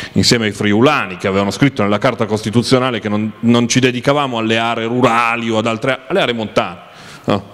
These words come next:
Friuli. Eh, e, e Sicilia, vabbè, Sicilia, eh, er-,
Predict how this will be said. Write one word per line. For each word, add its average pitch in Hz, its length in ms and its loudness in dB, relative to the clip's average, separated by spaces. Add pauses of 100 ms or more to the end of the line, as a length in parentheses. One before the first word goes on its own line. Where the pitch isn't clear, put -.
(140)
Friuli. 98 440 0 (960)
Eh, 110 680 0
e, 113 220 0
e 113 220 0
Sicilia, 110 460 0
vabbè, 95 260 0
Sicilia, 90 560 0
eh, - 20 0
er-, 95 360 -2